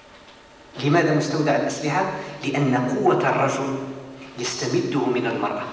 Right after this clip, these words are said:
هي التي تمده ب-، بالسلاح الذي به يقاوم. وذلك الذي قصدناه في البداية، أن الأسرة ونواتها المرأة هي التي تنتج القيم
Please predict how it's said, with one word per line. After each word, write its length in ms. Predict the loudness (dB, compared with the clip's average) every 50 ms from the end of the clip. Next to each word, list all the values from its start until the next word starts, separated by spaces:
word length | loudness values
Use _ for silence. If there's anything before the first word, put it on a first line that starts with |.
| -12 -10 -6
هي 200 | -2 2 4 4
التي 300 | 6 6 4 4 2 0
تمده 420 | 0 0 2 2 2 2 2 2 2
ب-، 520 | 2 2 2 2 2 2 2 0 -2 -2
بالسلاح 840 | -4 -4 -4 -4 -6 -4 0 2 4 4 6 4 4 2 0 0 -2
الذي 280 | -2 -2 -2 -2 -4 -4
به 180 | -6 -6 -6 -6 -8 -8 -8
يقاوم. 280 | -8 -8 -8 -8 -10 -12 -14 -16 -12 -2 2 4 4 4 2 0 0 -2 -2 -2 -2 -4 -4 -4 -4 -4
وذلك 420 | -2 0 4 4 4 6 4 4 4
الذي 380 | 4 4 2 2 2 2 2
قصدناه 640 | 0 0 0 0 -2 0 2 4 4 4 4 4 2
في 60 | 0
البداية، 600 | 0 0 0 2 2 4 4 4 4 4 2 2 0 -2 -4 -6 -8 -4 0 2
أن 320 | 4 4 6 6 6 6
الأسرة 960 | 6 4 2 2 0 0 -2 0 0 2 4 4 6 6 4 4 4 2 -2 -2 -6 -8 -10 -10 -6 -2
ونواتها 680 | 0 2 2 4 4 4 4 4 4 4 4 4 4 4
المرأة 300 | 4 4 4 4 4 2
هي 220 | 2 2 2 2
التي 440 | 2 2 2 2 2 0 0 0 2
تنتج 540 | 4 4 6 6 6 6 4 4 4 4 4
القيم 800 | 4 4 4 2 2 4 4 6 6 4 4 2 0 -2 -4